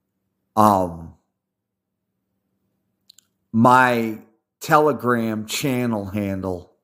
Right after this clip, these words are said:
Um, and if you have questions, um, I will attempt to answer them. Now,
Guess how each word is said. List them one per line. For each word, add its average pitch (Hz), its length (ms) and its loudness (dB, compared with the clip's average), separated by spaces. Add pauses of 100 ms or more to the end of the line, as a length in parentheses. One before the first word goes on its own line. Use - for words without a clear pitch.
(2000)
Um, 95 560 0 (640)
and 123 260 -2
if 147 600 2 (800)
you 123 220 2
have 156 440 4
questions, 117 1120 -4 (2500)
um, 92 600 0 (1800)
I 135 160 4
will 135 240 2
attempt 131 420 -4
to 120 100 -4
answer 120 520 -6
them. 95 340 -12
Now, 113 560 -2